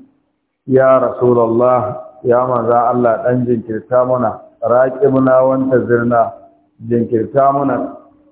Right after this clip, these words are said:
dan jir-, dan dakata mana kaɗan, wata annabi na kai mana jinkiri kaɗan,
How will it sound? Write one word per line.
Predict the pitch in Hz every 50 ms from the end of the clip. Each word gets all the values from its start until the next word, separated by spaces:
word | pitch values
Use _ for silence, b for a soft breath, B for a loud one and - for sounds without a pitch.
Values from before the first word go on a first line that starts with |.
| _ -
dan | 147 135 143 147
jir-, | 139 147 143 131 -
dan | - 135 147 151 143
dakata | 143 131 127 - 123 120 117 131 131 135
mana | 139 143 135 131
kaɗan, | 120 - 123 104 104 123 123 123 123 - - - - _ _ _ _ _
wata | 147 131 139 139 151 151 135 139
annabi | 143 147 143 139 131 127 131 123
na | 127 127 123 123 123
kai | 127 127 127
mana | 135 151 156 156 147
jinkiri | 131 127 131 123 117 - 135 135 139 139 - -
kaɗan, | 127 110 - 135 131 131